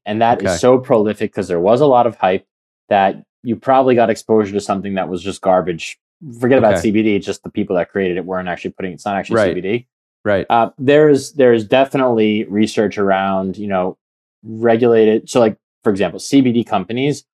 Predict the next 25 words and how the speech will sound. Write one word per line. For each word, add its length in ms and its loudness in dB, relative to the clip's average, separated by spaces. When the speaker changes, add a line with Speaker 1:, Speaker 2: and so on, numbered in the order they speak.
Speaker 1:
we 120 4
work 240 2
with 100 0
them 140 0
if 120 -6
they 80 2
have 120 2
a 40 -6
T 240 -6
H 180 -4
C 140 -6
license 680 -4
in 100 -8
the 80 -8
states 360 -6
that 100 -4
they 100 -2
operate 360 2
in, 180 -2
because 500 -2
that 180 0
means 360 -4
they 180 0
have 300 -4
to 360 -4